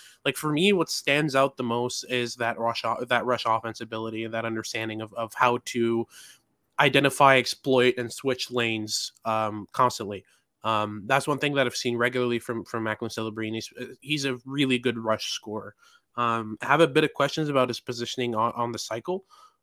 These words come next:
Um, there are some situations where I feel like he either overcommits on one side or forgets, you know, a teammate on the other, that kind of stuff. I mean,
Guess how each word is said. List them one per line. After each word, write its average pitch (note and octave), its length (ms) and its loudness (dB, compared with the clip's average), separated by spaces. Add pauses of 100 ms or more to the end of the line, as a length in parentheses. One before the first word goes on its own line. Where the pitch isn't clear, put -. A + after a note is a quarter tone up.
Um, A2+ 560 -2
there A#2+ 140 0
are A#2+ 100 4
some C3+ 240 0
situations C3 640 0
where A#2+ 80 0
I A2+ 60 -2
feel A#2+ 200 -4
like A2+ 160 -4
he A2 400 -4 (680)
either C#3 220 4
overcommits C3+ 600 0
on A#2 200 0
one C3 180 0
side B2 480 2
or A2+ 60 -2
forgets, A#2+ 520 -4
you B2 80 0
know, A2+ 160 -4
a A2+ 60 -6
teammate A2+ 420 -6
on G#2 80 -6
the A#2 160 -2
other, C3 460 0
that G#2+ 180 -4
kind G#2 100 -8
of G#2 80 -10
stuff. B2 400 -2
I A#2 60 -4
mean, A2 240 -6